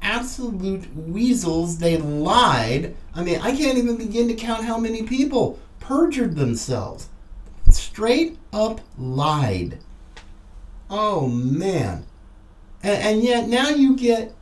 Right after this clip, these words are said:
the real story, and no, and it's no wonder that the Democrats,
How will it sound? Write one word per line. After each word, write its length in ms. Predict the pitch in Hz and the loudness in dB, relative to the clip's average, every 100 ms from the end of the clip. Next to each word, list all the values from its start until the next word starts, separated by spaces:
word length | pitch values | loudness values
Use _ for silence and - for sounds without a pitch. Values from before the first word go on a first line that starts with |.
| - - | -20 -10
the 340 | 131 170 165 | 0 4 6
real 480 | 143 135 202 277 302 | 4 2 4 4 2
story, 720 | - - 196 156 131 139 170 - - - - - - - - - | 0 -2 0 2 4 2 0 -8 -20 -20 -20 -20 -20 -20 -12 -2
and 280 | 170 175 | 0 2
no, 340 | 196 208 185 - | 4 4 2 0
and 160 | 202 208 | 0 0
it's 160 | 214 | 0
no 160 | 226 220 | 0 0
wonder 640 | 214 226 277 311 240 220 | 0 0 2 2 0 0
that 460 | 175 175 175 - - - - - - - - - | -2 -2 -2 -4 -8 -18 -20 -20 -20 -20 -20 -10
the 360 | 139 175 185 151 | -6 -4 -4 -4
Democrats, 1120 | 190 233 254 240 240 240 240 240 - - | 0 4 4 4 4 4 4 2 -4 -12